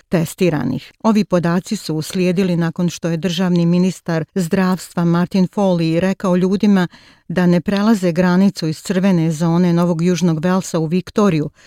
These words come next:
a stanovnicima Viktorije da ne posjećuju područja označena kao crvena zona u Novom Južnom Velsu. Gospodin Foley upozorio je ljude sa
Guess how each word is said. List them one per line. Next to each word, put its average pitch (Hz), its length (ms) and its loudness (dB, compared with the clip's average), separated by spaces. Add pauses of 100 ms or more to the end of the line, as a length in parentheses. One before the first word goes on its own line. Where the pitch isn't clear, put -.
(280)
a 185 160 0
stanovnicima 180 840 0
Viktorije 180 580 -2
da 160 140 -4
ne 160 140 0
posjećuju 185 720 -2
područja 175 720 -2 (460)
označena 180 680 0
kao 165 220 -6
crvena 175 460 -2
zona 165 480 -2
u 190 100 -2
Novom 165 360 0
Južnom 175 340 2
Velsu. 147 480 -4 (440)
Gospodin 175 580 -2
Foley 175 360 0
upozorio 170 640 -2
je 165 80 0
ljude 175 400 0 (500)
sa 170 460 -4